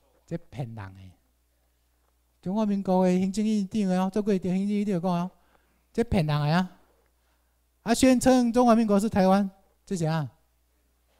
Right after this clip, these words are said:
嘛是骗人的啊！啊，但是伊讲中华民国是主权独立的国家，这句话爱稍微修正一下。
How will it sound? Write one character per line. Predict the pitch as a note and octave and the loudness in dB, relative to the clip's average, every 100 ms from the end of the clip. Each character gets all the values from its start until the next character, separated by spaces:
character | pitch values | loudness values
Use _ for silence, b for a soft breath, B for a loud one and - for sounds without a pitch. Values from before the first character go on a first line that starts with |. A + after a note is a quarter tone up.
| - | -14
嘛 | A#2+ A2+ | -10 -10
是 | A#2 | -10
骗 | - A2 | -10 -12
人 | G#2 | -12
的 | G2 G2+ G#2 | -14 -12 -10
啊！ | B2+ - _ _ _ _ _ _ _ _ b b | -10 -14 _ _ _ _ _ _ _ _ b b
啊， | A#3 | -6
但 | - G3 F#3 | -2 0 0
是 | G3 | -2
伊 | G3+ | 2
讲 | B3+ B3 | 2 2
中 | A3 | 2
华 | B3+ | 2
民 | A#3 | 4
国 | A3 G3+ | 2 2
是 | F3+ | 0
主 | F3 A3 | -2 0
权 | F#3+ | 0
独 | F3 D3+ | -2 -2
立 | |
的 | E3+ | 0
国 | F#3+ | -2
家， | F#3 F3+ F#3+ _ _ _ _ _ | -2 -2 -2 _ _ _ _ _
这 | - | -10
句 | G#3+ B3 | -4 0
话 | G3+ F3+ F3 | 2 2 0
爱 | G3+ F#3 | -2 -2
稍 | - - G3+ | -2 -2 0
微 | F3 D#3+ D#3+ - - - - | 2 0 -4 -12 -20 -20 -8
修 | - F3+ | -2 0
正 | F#3 D#3 | 0 -4
一 | C#3 | -6
下。 | D3 | -8